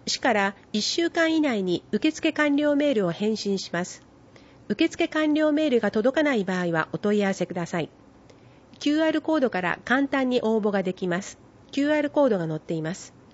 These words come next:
応募する前にお読みください。おかげさまでたくさんのご応募をいただいているこのコーナーですが、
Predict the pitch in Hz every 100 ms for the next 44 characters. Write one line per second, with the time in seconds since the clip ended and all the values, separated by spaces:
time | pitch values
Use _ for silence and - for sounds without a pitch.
0 | - - - - - - - - - -
1 | - - - - - - 285 320 330 320
2 | 302 294 285 214 180 185 214 226 202 202
3 | - 196 - - - - - - - -
4 | - - - 214 277 294 294 262 233 226
5 | - - - 202 - - 370 294 202 202
6 | 233 240 208 185 208 208 214 214 208 202
7 | 208 208 202 226 202 170 175 - 165